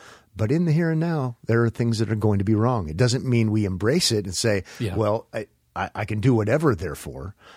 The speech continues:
Speaker 1: Um, but let's acknowledge that there are maladies. Let's
Speaker 2: Sure.
Speaker 1: acknowledge that there are struggles and difficulties.
Speaker 2: Yeah.
Speaker 1: So I brought up the Marxism thing because it's so popular these days, and so people wanna, you know, promise us utopia,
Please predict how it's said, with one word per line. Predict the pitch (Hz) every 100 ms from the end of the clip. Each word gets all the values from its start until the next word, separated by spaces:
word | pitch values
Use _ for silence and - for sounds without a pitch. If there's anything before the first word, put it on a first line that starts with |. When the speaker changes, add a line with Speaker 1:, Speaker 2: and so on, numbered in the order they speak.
| -
Speaker 1:
Um, | - 87 78 78 87
but | -
let's | 117 123
acknowledge | 139 107 110 127 107 85 -
that | 90 -
there | 90 90
are | 95 90 90 85 -
maladies. | 101 85 101 98 85 78 60 - - -
Let's | -
Speaker 2:
Sure. | - 104
Speaker 1:
acknowledge | 95 90 87
that | 80 85
there | 85 82
are |
struggles | 82 - 107 90 95 85 -
and | 90
difficulties. | 76 - 90 - 110 - 147 - - - _ _ _ _ -
Speaker 2:
Yeah. | 98 71 - _
Speaker 1:
So | - 117
I | 98
brought | 127 123
up |
the | 120
Marxism | 110 143 - 107 95
thing | 98 101
because | 98 - 98 90
it's | 104
so | -
popular | 87 101 113 120 104 90
these | 80 92
days, | 87 87 76 110 - -
and | 90 85 80
so | - 95
people | 80 107 104 98
wanna, | 90 87 78 -
you | 92
know, | 76
promise | - 104 101 95
us | 92
utopia, | 92 90 - 113 - 85 82